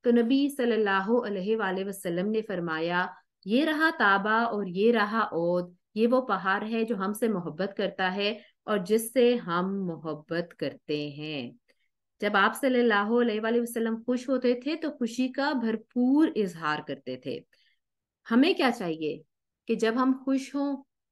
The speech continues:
तो फिर क्या, फिर भी हम मुंह बनाए? या इस्लाम हमें ये कहता है कि हम खुश हो ही नहीं सकते या हम कभी भी, अ, अपनी खुशी एक्सप्रेस नहीं कर सकते? या एक अगर मुसलमान है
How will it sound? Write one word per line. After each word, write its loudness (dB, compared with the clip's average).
तो -4
फिर 0
क्या, -2
फिर 0
भी 2
हम 2
मुंह 4
बनाए? 0
या 2
इस्लाम 2
हमें 4
ये 2
कहता -4
है -2
कि -6
हम -2
खुश -4
हो -4
ही 2
नहीं 4
सकते -2
या 2
हम 0
कभी 0
भी, 0
अ, -6
अपनी 0
खुशी -2
एक्सप्रेस -4
नहीं 0
कर -2
सकते? -6
या 4
एक 0
अगर 0
मुसलमान 2
है -4